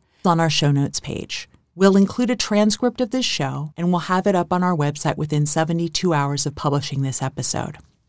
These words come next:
If it turns out that your child has a developmental delay or is diagnosed on the autism spectrum, know that you're not alone.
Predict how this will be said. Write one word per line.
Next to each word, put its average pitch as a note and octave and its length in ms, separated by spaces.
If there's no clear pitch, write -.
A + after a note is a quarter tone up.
If A#3+ 160
it C#4+ 120
turns C4+ 300
out D#3 220
that - 140
your D#3 100
child D#3 460
has E3+ 240
a E3+ 40
developmental D#3+ 640
delay D3 560
or F3 140
is E3 100
diagnosed F#3 640
on D#3+ 180
the D#3+ 140
autism D#3 480
spectrum, C#3+ 460
know G3 200
that A#3+ 160
you're F#3 180
not F#3 220
alone. C#3+ 460